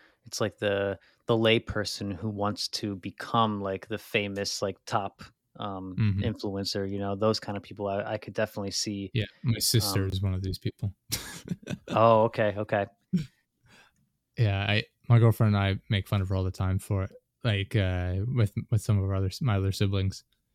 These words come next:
Speaker 2: because it's like, my sister wants to be one of these, like, famous influencers, but she lacks the creativity and the know-how to actually accomplish her goals.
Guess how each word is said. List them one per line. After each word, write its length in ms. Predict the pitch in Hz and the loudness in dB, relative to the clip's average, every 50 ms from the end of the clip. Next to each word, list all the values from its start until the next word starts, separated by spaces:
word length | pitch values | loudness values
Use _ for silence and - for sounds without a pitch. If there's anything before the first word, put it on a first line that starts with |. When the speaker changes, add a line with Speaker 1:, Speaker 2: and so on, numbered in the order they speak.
| _ _ _ _ _ _ | _ _ _ _ _ _
Speaker 2:
because 200 | - 104 - 101 | 0 2 2 0
it's 120 | 95 - | 0 0
like, 120 | - 92 - | -2 0 4
my 120 | 107 113 | 4 4
sister 400 | 110 - 127 117 - - 107 98 | 6 6 4 4 6 4 2 2
wants 360 | 98 101 107 117 123 127 - - | 4 4 6 6 6 6 4 2
to 100 | - 113 | 2 4
be 160 | 117 117 113 | 6 6 6
one 160 | 104 107 107 107 | 6 4 4 2
of 60 | 98 | 4
these, 220 | 110 104 101 - | 4 2 2 2
like, 140 | 107 101 - | 0 -2 0
famous 340 | - - 107 101 98 92 - | 2 2 4 4 2 2 0
influencers, 840 | 107 101 98 - 117 110 98 98 98 - 117 113 117 120 - - _ _ _ _ _ _ _ _ _ _ _ _ _ _ - | 0 0 0 0 0 2 2 0 0 2 2 2 2 2 0 -2 _ _ _ _ _ _ _ _ _ _ _ _ _ _ 2
but 220 | 110 107 - - | 2 2 2 -2
she 220 | - - - 113 | -2 2 4 4
lacks 380 | 107 107 110 107 107 - - - | 6 6 4 4 2 0 -2 0
the 120 | - 110 | 0 0
creativity 840 | 101 - - - 123 120 117 117 113 - - 117 107 113 117 127 123 | 0 2 4 6 8 8 8 8 6 4 4 4 6 6 8 8 8
and 120 | 110 107 | 8 8
the 60 | 101 | 6
know-how 460 | 98 98 98 101 104 101 104 101 95 92 | 6 4 4 4 4 4 4 4 4 4
to 80 | 95 92 | 4 2
actually 340 | 92 95 92 - - 104 92 | 2 2 2 2 2 0 0
accomplish 520 | - - 113 101 95 92 - 92 - - - | 2 2 4 4 4 4 2 -2 -2 -2 -2
her 120 | 98 95 | -2 -2
goals. 400 | 92 92 92 95 95 101 - - | -2 0 0 0 0 -2 -4 -8